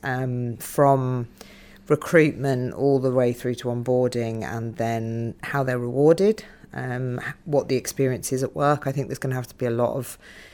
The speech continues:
changes in how people look after their people, and development is a huge part of that. I think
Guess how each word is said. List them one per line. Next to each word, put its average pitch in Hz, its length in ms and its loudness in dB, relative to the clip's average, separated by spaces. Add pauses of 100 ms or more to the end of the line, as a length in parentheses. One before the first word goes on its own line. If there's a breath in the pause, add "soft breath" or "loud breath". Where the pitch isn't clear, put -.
(240 loud breath)
changes 135 1000 2
in 123 440 -4
how 120 260 -4
people 120 600 -6 (420 loud breath)
look 143 180 -2
after 127 460 -2 (160)
their - 140 -10
people, 113 340 -8
and 131 180 -6
development 139 440 4
is 131 120 -4
a 135 60 0
huge 131 380 -4
part 131 340 -4
of 131 80 -10
that. 156 260 -2 (560 loud breath)
I 143 60 -2
think 147 320 0